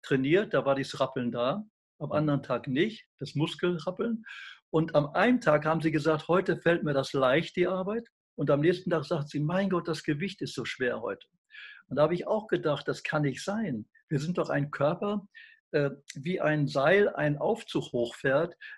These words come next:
Speaker 1: Die Muskulatur ist doch ein Antriebsstrang. Äh, warum ist das am nächsten Tag schwerer als vorher? Das
Speaker 2: Mhm.
Speaker 1: war so ein mentaler Aspekt, ne? Wie ist das möglich, ne?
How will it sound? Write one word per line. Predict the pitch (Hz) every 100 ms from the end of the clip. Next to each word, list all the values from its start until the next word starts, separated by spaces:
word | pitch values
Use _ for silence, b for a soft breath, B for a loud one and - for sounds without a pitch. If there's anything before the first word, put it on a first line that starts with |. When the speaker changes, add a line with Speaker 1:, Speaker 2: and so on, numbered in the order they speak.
| _
Speaker 1:
Die | 143 139
Muskulatur | 180 170 156 147 175
ist | 170 170
doch | 156
ein | 147
Antriebsstrang. | 165 208 214 - 120 - - 123 123 170 175 B B -
Äh, | 147 131
warum | 151 170 180 180
ist | 185
das | 165 147
am | 151 151
nächsten | 170 180 - 147
Tag | 147 -
schwerer | - 165 160 147
als | 135 -
vorher? | - 202 170 110 92 - B B B
Das | 98 98
Speaker 2:
Mhm. | 95
Speaker 1:
war | 151
so | 156
ein | 147
mentaler | 151 143 165 180 170
Aspekt, | - - 160 151 -
ne? | 143
Wie | 135
ist | 175 -
das | 143
möglich, | 170 214 220 120 147
ne? | 226